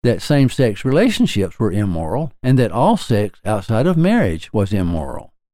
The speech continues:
Traditionally, in America, the moral component determined the legal component. In other words,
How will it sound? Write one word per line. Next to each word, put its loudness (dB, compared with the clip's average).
Traditionally, 2
in 4
America, 2
the 2
moral 4
component 0
determined 2
the 0
legal 2
component. -6
In 2
other 4
words, -2